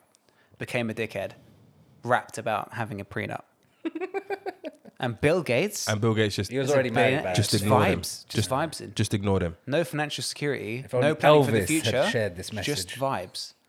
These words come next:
Speaker 2: Over the last twenty-seven years, we have raised three incredible children and
Speaker 1: Mm-hmm.
Speaker 2: built a foundation
Speaker 1: Incredible,
Speaker 2: that works
Speaker 1: such,
Speaker 2: all
Speaker 1: such a strong word.
Speaker 2: over the world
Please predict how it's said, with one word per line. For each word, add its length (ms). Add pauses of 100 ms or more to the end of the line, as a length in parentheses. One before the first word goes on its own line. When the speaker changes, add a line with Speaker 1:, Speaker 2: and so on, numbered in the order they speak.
(240)
Speaker 2:
Over 220
the 80
last 280
twenty-seven 520
years, 240
we 120
have 120
raised 380
three 160
incredible 420
children 440
and 80
Speaker 1:
Mm-hmm. 80
Speaker 2:
built 220
a 40
foundation 640
Speaker 1:
Incredible, 220
Speaker 2:
that 20
works 100
Speaker 1:
such, 300
Speaker 2:
all 180
Speaker 1:
such 160
a 60
strong 400
word. 160
Speaker 2:
over 240
the 80
world 560